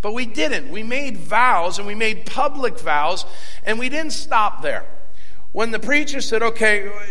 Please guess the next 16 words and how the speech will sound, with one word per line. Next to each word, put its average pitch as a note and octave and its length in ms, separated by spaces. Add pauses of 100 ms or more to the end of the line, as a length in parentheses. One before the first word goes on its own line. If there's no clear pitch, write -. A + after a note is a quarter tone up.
(200)
we're A3+ 200
gonna B3+ 140
do A#3+ 180
these G#3 240
vows," F#3+ 680
after B3 520
that, E3+ 580
he A#3 180
asked B3+ 340
the A3 60
question, A#3+ 520
"Are A3 260
there G#3+ 320
rings A3 1160 (600)
to A#3 100
signify G#3 1120